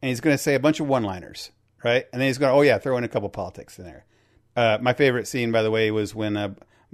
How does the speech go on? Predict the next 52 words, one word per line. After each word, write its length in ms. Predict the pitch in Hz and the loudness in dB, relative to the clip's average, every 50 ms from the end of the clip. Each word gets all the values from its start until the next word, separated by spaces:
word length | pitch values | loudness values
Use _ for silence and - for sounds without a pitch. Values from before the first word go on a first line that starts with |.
| - - - | -20 -16 -6
the 120 | 113 113 107 | -4 -2 -2
original 380 | 107 110 101 - 110 107 104 | -2 -4 -6 -6 -6 -6 -6
Bali-, 360 | 98 90 - 107 101 107 110 | -6 -6 -4 -2 -2 -2 -4
Bahubali 680 | - - 110 110 107 113 110 101 107 101 104 107 104 98 | -6 -4 -2 -2 0 -2 -2 -2 -2 -2 -2 -2 -4 -4
goes 240 | 107 104 98 - | -6 -6 -6 -8
in 200 | - 113 110 107 104 | -10 -8 -8 -8 -8
to 300 | - - 107 107 107 104 | -8 -8 -6 -6 -6 -6
defend 360 | 98 104 98 - 113 107 98 | -8 -10 -12 -10 -8 -8 -8
his 160 | 98 101 95 98 | -8 -10 -10 -8
wife 280 | 98 98 101 101 101 | -8 -6 -6 -6 -8
from 180 | - - 104 101 | -8 -10 -8 -8
being 180 | 101 98 95 90 | -8 -8 -8 -8
hit 140 | 98 107 101 | -8 -8 -6
on, 280 | 98 101 110 113 117 - _ _ - _ _ | -6 -6 -6 -8 -8 -10 _ _ -20 _ _
and 80 | 98 101 | -12 -10
she's 160 | - 110 104 | -10 -8 -8
in 100 | 101 98 | -8 -8
chains, 500 | 95 - 107 101 101 104 117 123 120 - - _ _ _ _ _ _ _ | -8 -8 -8 -6 -6 -6 -8 -8 -10 -12 -18 _ _ _ _ _ _ _
and 120 | - 101 | -10 -10
she, 200 | - - 113 104 - | -6 -6 -8 -8 -8
he 100 | - 113 104 | -10 -12 -6
tells 280 | - 113 107 104 95 | -4 -2 -2 -2 -2
her, 80 | 107 104 | -4 -4
like, 360 | 104 101 98 95 - - _ _ _ _ _ _ _ _ | -2 -4 -4 -6 -8 -16 _ _ _ _ _ _ _ _
No, 160 | 110 113 113 | -4 -4 -4
you 160 | 104 104 120 117 | -2 -2 -2 -2
were 60 | 107 | -2
wrong. 460 | 98 107 117 117 113 107 104 101 101 98 _ _ _ _ _ | -2 0 0 0 0 0 -2 -4 -8 -10 _ _ _ _ _
You 140 | - 113 127 123 | -8 -6 -2 0
don't, 320 | 127 120 117 110 - - | 2 2 2 0 0 0
uh, 280 | 113 104 101 98 95 92 - _ _ _ _ _ | 0 0 0 0 -2 -6 -10 _ _ _ _ _
just 340 | - 127 110 - - - _ _ _ | -6 -4 -4 -6 -8 -16 _ _ _
stab 400 | - - - - 123 127 123 110 | -20 -10 -2 0 2 2 2 0
a 40 | 113 | 0
guy 320 | 98 107 104 104 98 98 | -2 0 0 0 0 -2
for, 420 | 98 - - 113 104 101 98 98 98 | -4 -6 -6 -4 -2 -2 -4 -4 -6
or 120 | - 117 | -6 -8
cut 180 | - - 151 135 | 0 4 6 6
off 120 | 120 113 | 6 4
his 140 | 113 98 - | 2 -4 -6
fingers 400 | - 135 131 123 117 110 101 - | -4 -4 -2 -2 -2 -4 -4 -6
for 100 | - 110 | -8 -10
touching 340 | - - 110 98 - 107 104 98 | -6 -6 -6 -6 -6 -8 -8 -8
you, 120 | 95 95 - | -10 -8 -4
and 100 | 139 139 | -2 -2
then 60 | 131 | -2
he 60 | 120 | -2
just 160 | 117 110 - | -4 -4 -6
slices 420 | - - 113 107 107 - - 104 98 | -6 -4 -4 -4 -6 -6 -8 -12 -12
his 160 | 101 92 - | -12 -10 -8
head 140 | - 101 98 | -8 -6 -6
off. 320 | 98 101 107 - - _ | -6 -6 -8 -10 -14 _